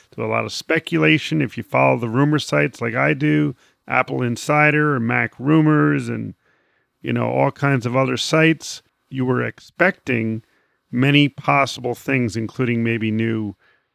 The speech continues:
uh, Mac Minis with the Pro designation, uh,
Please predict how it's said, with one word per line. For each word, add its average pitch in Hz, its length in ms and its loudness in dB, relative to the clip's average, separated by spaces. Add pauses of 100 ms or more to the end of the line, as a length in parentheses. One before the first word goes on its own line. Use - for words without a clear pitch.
(300)
uh, 104 280 -6
Mac 113 300 -2
Minis 135 500 4
with 120 220 -8
the 127 80 -10
Pro 131 420 0
designation, 123 1080 -2 (480)
uh, 113 480 -4